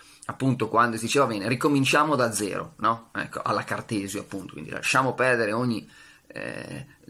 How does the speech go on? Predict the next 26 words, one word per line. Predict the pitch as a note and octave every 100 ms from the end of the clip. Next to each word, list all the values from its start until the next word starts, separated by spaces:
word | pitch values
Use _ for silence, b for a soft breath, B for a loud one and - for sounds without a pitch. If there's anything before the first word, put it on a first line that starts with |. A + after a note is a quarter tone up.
| - - - - -
tradizione | - A#2+ A#2 - C#3+ C3+
morale, | B2+ B2 B2 B2+ A#2+ G#2+
ogni | G#2+ A#2 A2+
costume, | A#2 - - B2+ C3 A#2 G2+
ogni | A#2 A#2+
usanza, | A#2 A2+ A#2+ B2 B2 - A#2 G#2+ B B
ogni | - B2 B2 A#2+ -
formazione | - C#3 C3 C3+ B2 - C#3+ C#3 C3 B2+ A#2 G#2 B B B
e | C3 C3 -
ricominciamo, | A#2+ A2+ G#2+ A#2 C3 A#2+ B2+ G3+ G3
ma | G3
anche | A#3 G#3
nel | C#3+ C#3+
caso | F3 D3+ C3+
in | C#3
cui | E3 D#3+ A#2 - - - -
si | - - G#2
prenda | C3+ D#3 B2+
una | A2
certa | A#2 C#3+ A2+
tradizione | A2 C#3+ D#3+ E3 F3+
e |
si | - C3
pretenda | B2 B2 E3+ F#3+ A#2+
di | G#2 C3+ E3 - B B B _ _ - - - - - -
valutarla | A#2+ D#3 D3+ D3+ F3+ F3+ F3 E3+ F#3 A3 A3+ -